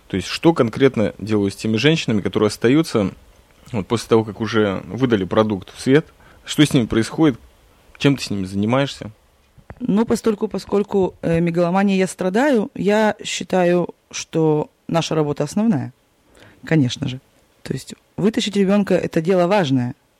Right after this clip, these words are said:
Speaker 2: но что с ним делать дальше – это важнее. Для начала, наверное, мы смотрим, чтобы женщины выжили. Ну, это важный фактор в жизни женщины. Вот когда она рож-, рожает там, или её оперируют, например. Сегодня очень модно оперировать, а не рожать.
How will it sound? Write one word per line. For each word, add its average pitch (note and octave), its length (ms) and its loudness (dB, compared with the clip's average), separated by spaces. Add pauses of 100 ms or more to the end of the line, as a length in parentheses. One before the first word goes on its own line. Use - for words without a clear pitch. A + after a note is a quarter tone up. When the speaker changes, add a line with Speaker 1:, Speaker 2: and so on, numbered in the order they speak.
Speaker 2:
но C#3+ 300 0
что - 180 -8
с - 80 -10
ним E3 140 -2
делать D#3 220 -2
дальше – G#3+ 440 -2 (540)
это C#3+ 180 -6
важнее. D3 440 -2 (500)
Для F3 140 0
начала, G3+ 360 0
наверное, G#3+ 420 0
мы E3+ 80 0
смотрим, F3 300 -2
чтобы E3 240 -4
женщины D3 480 -2
выжили. B2+ 420 -6 (540)
Ну, C#4 100 4
это C#4+ 120 4
важный C3+ 300 4
фактор - 340 -6 (160)
в C#3 60 -8
жизни C3+ 220 0
женщины. B2+ 460 -2 (1160)
Вот - 200 -14
когда C#3+ 220 -2
она C#3 120 4
рож-, C3 140 -2
рожает F3 480 4
там, C#3 240 0
или C3+ 140 -2
её B2+ 200 -2
оперируют, D3+ 580 0
например. C3+ 380 -2 (240)
Сегодня - 320 -4
очень C3+ 180 -2
модно C3 220 0
оперировать, D#3+ 500 -2 (120)
а - 100 -6
не C3+ 80 2
рожать. B2 380 0